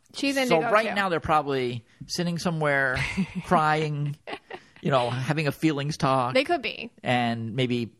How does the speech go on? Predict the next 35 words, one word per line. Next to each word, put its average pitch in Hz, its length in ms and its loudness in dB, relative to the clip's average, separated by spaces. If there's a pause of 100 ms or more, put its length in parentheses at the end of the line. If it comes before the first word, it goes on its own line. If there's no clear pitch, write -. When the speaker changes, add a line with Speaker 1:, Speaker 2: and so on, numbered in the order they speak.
(160)
Speaker 2:
putting 127 220 0
data 104 440 -4
to 117 100 -4
those 107 180 -6
feelings. - 440 -14
Speaker 1:
Yeah, 349 220 0
it's 240 100 -4
a, 277 60 2
Speaker 2:
Okay. 262 140 -2
Speaker 1:
it's 262 100 -4
a 269 40 0
lot 233 220 0
of 214 80 -10
feelings. - 400 -18
Speaker 2:
All 156 60 2
right, 143 100 2
the 147 80 -2
Speaker 1:
With, 185 120 4
Speaker 2:
last 220 120 0
Speaker 1:
with 269 120 4
Speaker 2:
coup- - 80 -2
Speaker 1:
data, 220 420 2 (140)
<laughs> 185 60 -2
right? 233 260 0 (160)
Speaker 2:
<laughs> - 160 -14
The - 80 2
last 180 320 0
couple 220 220 0
I 160 60 0
think 156 240 -6
we 151 120 0
have 143 200 2
here 135 280 -4 (480)
is 143 300 -2
Jackie 208 640 -2